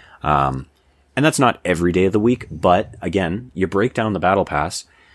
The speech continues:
Every level is ten thousand X P. A season is nine weeks long. Guess what? That means you get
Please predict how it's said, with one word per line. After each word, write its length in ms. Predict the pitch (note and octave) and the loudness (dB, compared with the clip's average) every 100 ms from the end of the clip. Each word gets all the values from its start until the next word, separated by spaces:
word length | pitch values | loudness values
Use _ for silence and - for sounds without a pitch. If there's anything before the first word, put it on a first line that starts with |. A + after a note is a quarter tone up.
| _ - _ _ _ | _ -20 _ _ _
Every 220 | - C#3+ | 0 4
level 380 | B2+ G2+ G#2 B2 - | 4 4 2 -2 -2
is 260 | D#2+ D2+ | -2 -2
ten 200 | - G2+ | -2 -2
thousand 260 | F#2+ F2+ F2+ | 2 0 0
X 160 | D#2 - | -4 -4
P. 300 | D#2 A2 C3+ _ _ _ _ _ _ _ | -4 -4 -8 _ _ _ _ _ _ _
A 160 | F#2 E2 | -2 0
season 560 | - C#3 G2+ D2+ A#2+ - | 2 0 0 -4 -6 -6
is 180 | E2+ D2+ | -6 -2
nine 320 | D#2 F2 F2+ | 0 0 0
weeks 260 | D2+ - | -2 -4
long. 400 | D2 D2 G#2 D#3+ - _ _ _ _ _ _ _ | -2 0 0 -4 -12 _ _ _ _ _ _ _
Guess 220 | - E2+ - | -2 -2 -2
what? 180 | C#2+ _ _ _ | -6 _ _ _
That 160 | E2+ F#2+ | -4 0
means 320 | G2 F#2+ - | -2 -2 -6
you 160 | - F2 | -4 0
get 260 | F2 D2 | 0 0